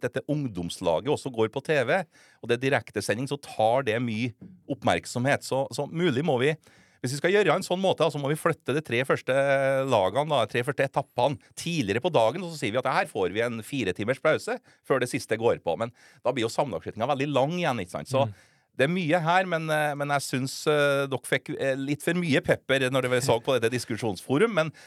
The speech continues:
Speaker 1: det viser jo at folk har, eh, ønsker jo om en høy standard for arenaproduksjon og for spikerteamet på L S, og det er ikke bare, bare dere som jobber så mye, og det er fantastisk hele uka, så den lille her må vi, eh, klart se på, men samtidig så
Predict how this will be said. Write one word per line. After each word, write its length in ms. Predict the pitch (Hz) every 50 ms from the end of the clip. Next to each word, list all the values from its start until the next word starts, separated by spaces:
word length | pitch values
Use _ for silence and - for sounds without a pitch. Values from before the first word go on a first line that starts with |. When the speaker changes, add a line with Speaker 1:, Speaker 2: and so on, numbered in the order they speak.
| - _ -
Speaker 1:
det 100 | 147 156
viser 300 | 170 208 202 120 - -
jo 120 | 123 147
at 120 | 190 196 -
folk 260 | - - 143 156 - - -
har, 200 | 120 120 147 196
eh, 380 | 202 196 196 196 190 180 180 175
ønsker 300 | - 190 196 - - - -
jo 60 | 135
om 80 | 208 233
en 80 | 220
høy 260 | 127 - 131 165 -
standard 640 | - - - - 123 113 110 117 127 139 185 233 269
for 180 | - - 170 180
arenaproduksjon 920 | 202 202 196 180 156 139 135 127 135 139 135 135 127 - - 170 226 226
og 80 | 185 160
for 80 | 185 -
spikerteamet 460 | - 131 113 - 147 127 147 170 165
på 80 | 208 202
L 80 | 170 190 247
S, 140 | 247 - _ _ - - _ -
og 60 | 127
det 100 | 113 107
er 80 | - 123
ikke 60 | 131
bare, 260 | 131 123 95 87 110
bare 220 | 123 123 104 92 101
dere 340 | 113 117 - - 127 120 117 110
som 120 | - 131 131
jobber 240 | 123 113 104 95 110
så 180 | - - 117
mye, 240 | 127 131 113 104 139
og 300 | 156 135 123 117 117 113
det 240 | 113 113 107 95 95
er 100 | 104 110
fantastisk 640 | - - - 131 - - - 90 - - 113 120 - -
hele 200 | 117 117 131 120
uka, 160 | - - 165
så 160 | 165 - 135 - _ - - _ _ _ -
den 160 | 104 107 127
lille 240 | 143 170 139 123 139
her 240 | 143 135 139 151 175
må 160 | 170 135 92
vi, 140 | 87 107 113
eh, 460 | 117 120 117 117 113 113 110 110 107 - -
klart 260 | - - 110 110 -
se 380 | - - - - 147 160 190 202
på, 220 | - 240 226 208 151 -
men 100 | - 131
samtidig 380 | 127 - 139 - - 87 95 -
så 160 | 120 123 120